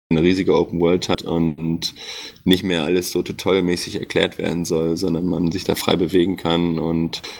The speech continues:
äh, wie sie damals auch angekündigt haben, so theoretisch direkt zum Endboss gehen kann und das Spiel beenden kann.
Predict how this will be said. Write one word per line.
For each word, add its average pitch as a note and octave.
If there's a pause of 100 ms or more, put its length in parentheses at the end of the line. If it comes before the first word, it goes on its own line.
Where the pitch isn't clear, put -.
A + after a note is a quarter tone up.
(140)
äh, E2
wie E2+
sie F2+
damals E2+
auch B1+
angekündigt F2+
haben, E2
so D#2+
theoretisch F2+
direkt F#2
zum -
Endboss G#2
gehen G#2+
kann G2+
und F2+
das F2
Spiel F2+
beenden F#2+
kann. F#2